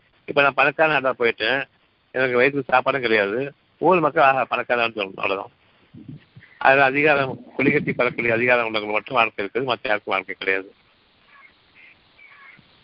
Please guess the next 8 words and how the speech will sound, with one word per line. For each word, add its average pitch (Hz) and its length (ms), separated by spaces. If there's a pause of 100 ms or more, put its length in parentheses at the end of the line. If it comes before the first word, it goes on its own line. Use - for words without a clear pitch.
(280)
இப்படியாக 147 640
நம்முடைய 120 560
வாழ்க்கை 117 340
வந்து 120 300
சீரழிஞ்சு 127 420
போயிருக்குது 110 480 (500)
கடன் 117 300
காரணமாக. 104 520